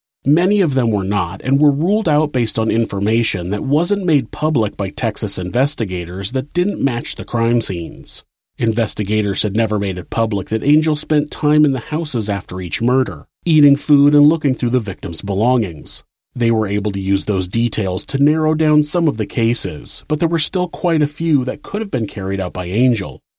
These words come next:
Many of those cases are still unsolved.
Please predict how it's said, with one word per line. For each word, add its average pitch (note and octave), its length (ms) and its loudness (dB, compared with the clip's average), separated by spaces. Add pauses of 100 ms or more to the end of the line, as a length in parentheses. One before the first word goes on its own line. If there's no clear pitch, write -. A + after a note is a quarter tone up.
(220)
Many G#2+ 320 2
of F2+ 100 -4
those F#2 240 -2
cases F#2+ 580 -2
are A#2 100 -2
still E3 380 0
unsolved. F#2 720 -4